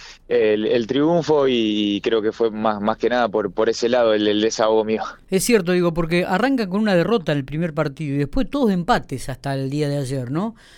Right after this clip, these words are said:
Speaker 2: Es como que no, no, no le habían encontrado la vuelta todavía al equipo. Obviamente que se han sumado varios jugadores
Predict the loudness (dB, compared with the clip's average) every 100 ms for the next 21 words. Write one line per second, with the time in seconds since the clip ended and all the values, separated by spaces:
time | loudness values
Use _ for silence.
0 | -20 -4 -4 -2 -4 -2 -2 0 0 0
1 | -2 0 0 0 0 0 0 0 0 -2
2 | -2 0 0 2 0 0 -4 -4 -4 -2
3 | -4 -4 -6 -4 -4 -4 -4 -4 -2 -2
4 | -4 -4 -6 -6 -2 -2 0 0 0 -2
5 | 0 4 4 2 -4